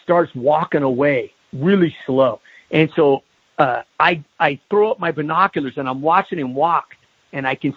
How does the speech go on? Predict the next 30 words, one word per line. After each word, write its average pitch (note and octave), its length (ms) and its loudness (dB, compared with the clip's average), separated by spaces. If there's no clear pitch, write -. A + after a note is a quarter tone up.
see B3+ 160 2
him G3+ 140 2
walking, E3+ 480 0
but C#3 100 -4
he's, C3+ 200 -4
he's D3+ 200 0
walking E3+ 360 -2
slow, F3+ 260 -2
and C#3+ 80 0
then D#3+ 140 0
he D#3 160 -4
beds D#3+ 400 -4
down C#3+ 400 -4
right F3 300 0
there, A3 100 2
and D#3+ 100 0
I F3 100 0
can F3+ 280 -10
see G#3+ 160 -6
him. D3+ 120 -10
So E3+ 100 0
I'm C3+ 160 -4
like, A#2+ 260 -14
"Oh G3+ 160 2
my C3+ 180 -12
gosh, - 460 -12
oh A3+ 140 4
my E3 180 2
gosh," A2+ 360 -8
and G#2+ 180 -12